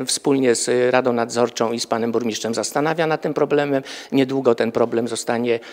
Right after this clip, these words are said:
mm, rozwiązany, z panem, e, przekonsultowany i wtedy uzyskam,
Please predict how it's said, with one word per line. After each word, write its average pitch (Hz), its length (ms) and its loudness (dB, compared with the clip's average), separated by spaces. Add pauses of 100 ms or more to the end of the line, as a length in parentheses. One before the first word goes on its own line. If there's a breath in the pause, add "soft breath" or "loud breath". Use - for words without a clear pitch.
mm, 120 200 -2
rozwiązany, 139 640 2
z - 80 -2
panem, 120 380 2
e, 123 180 -2
przekonsultowany 139 1000 0
i 127 140 -8
wtedy 123 340 0 (280 loud breath)
uzyskam, 120 600 0